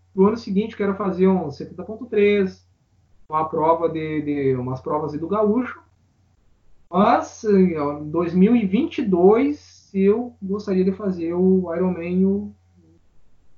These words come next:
cento e quarenta ponto seis, né, o completão, né, treinar pra isso, né, pra conseguir fazer o completão, que daí eu vou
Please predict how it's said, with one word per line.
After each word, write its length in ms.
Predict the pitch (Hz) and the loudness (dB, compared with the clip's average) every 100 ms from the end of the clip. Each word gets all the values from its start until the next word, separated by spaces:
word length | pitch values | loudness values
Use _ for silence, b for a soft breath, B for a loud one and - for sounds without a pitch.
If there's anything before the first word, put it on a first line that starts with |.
| _ | _
cento 280 | _ 165 180 | _ -12 -6
e 40 | |
quarenta 320 | 190 170 180 190 | 0 0 2 0
ponto 240 | 196 190 | 0 2
seis, 300 | - 190 165 | 6 6 6
né, 120 | 139 147 | 0 -2
o 160 | 165 - _ _ _ _ _ - - - - - | -4 -10 _ _ _ _ _ -20 -20 -20 -20 -2
completão, 720 | 190 190 220 208 190 180 143 | 0 2 2 4 6 6 2
né, 260 | 127 127 127 _ 135 135 - | -2 -4 -8 _ -20 -20 -14
treinar 440 | 151 143 131 151 | -8 -6 -4 -4
pra 180 | - 190 | -2 0
isso, 400 | 190 190 - - | 4 4 2 -6
né, 140 | 131 127 | -8 -8
pra 140 | 143 | -10
conseguir 340 | 139 135 147 143 | -12 -12 -12 -10
fazer 260 | 160 151 | -8 -6
o 40 | 151 | -8
completão, 400 | 151 170 147 135 | -10 -8 -6 -2
que 60 | |
daí 220 | 135 151 | 2 6
eu 80 | 185 | 8
vou 400 | 185 180 117 - | 8 4 2 -6